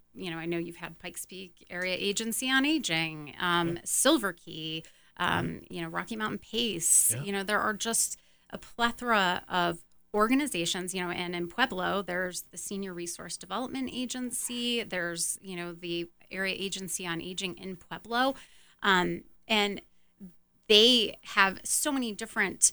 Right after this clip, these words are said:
Speaker 1: you know, classes and, you know, different, um, people who are within the organization who can help you, you know, where to start.
Speaker 2: So I've also heard resources for seniors are expensive.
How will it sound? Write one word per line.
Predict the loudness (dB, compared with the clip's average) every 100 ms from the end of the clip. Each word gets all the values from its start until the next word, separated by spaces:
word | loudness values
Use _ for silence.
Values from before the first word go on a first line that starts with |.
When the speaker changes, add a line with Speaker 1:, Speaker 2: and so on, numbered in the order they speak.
| 2 _ _
Speaker 1:
you | -2
know, | -2 -4
classes | -12 6 10 10 6 0 -4 -6 -8
and, | -6 -6 -8 -12
you | -8 -4
know, | -2
different, | -4 -8 0 0 0 -6 -20 _
um, | -2 -2 -2
people | -8 -4 -4
who | -4
are | -4
within | -6 -4 0 0
the |
organization | 0 -2 -4 -4 -4 -2 -4 -6 -8
who | -12
can | -12 -14
help | -12 -14 -14
you, | -20 -20 -14
you | -4 -2
know, | -2 -4 -10 -18 -8
where | -2 0 -2
to | -4
start. | -8 -6 -10 0 6 6 6 -10 -20 -20
Speaker 2:
So | -12 -12 -12 -20 _ -4
I've | 2
also | 4 4 2 0
heard | 0 0 2 2 0 -8 _ _ _
resources | -8 -4 -4 -4 -4 -6
for | -10 -8
seniors | -4 -2 -2 -2 -2
are |
expensive. | -4 -6 -8 -6 -6 -8